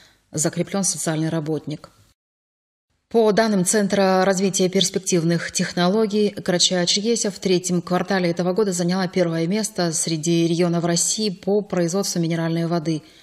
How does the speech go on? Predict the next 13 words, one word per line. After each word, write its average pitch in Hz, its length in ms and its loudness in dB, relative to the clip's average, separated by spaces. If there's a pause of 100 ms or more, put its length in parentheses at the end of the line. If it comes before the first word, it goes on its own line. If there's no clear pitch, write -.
(180)
В - 80 -8
частности, 180 560 -2
в 151 60 -2
республике 170 460 -2
произвели 170 420 -2
около 165 380 -4
ста 165 320 -4
тридцати 170 440 -2
четырех 170 460 -2
миллионов 170 540 0
литров 165 420 -2
минеральной 165 480 -2
воды, 185 360 0